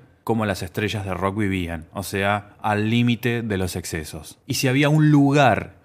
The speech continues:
en ese momento de la historia para montar una revista de estas características,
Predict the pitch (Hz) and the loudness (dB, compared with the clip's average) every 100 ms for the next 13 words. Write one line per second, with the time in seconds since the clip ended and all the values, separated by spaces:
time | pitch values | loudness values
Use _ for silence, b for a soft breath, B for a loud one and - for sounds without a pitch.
0 | - 117 135 135 139 135 131 127 127 117 | -2 2 4 2 2 2 2 2 0 0
1 | 113 101 - 120 95 90 87 90 92 95 | -2 -2 2 2 2 0 -2 0 -2 -2
2 | - 147 139 120 92 104 110 - 98 98 | 2 2 4 0 0 -2 -4 -4 -6 -6
3 | - - 95 92 101 107 98 101 92 110 | -8 -8 -6 -6 -4 -6 -6 -8 -6 -6
4 | 120 | -8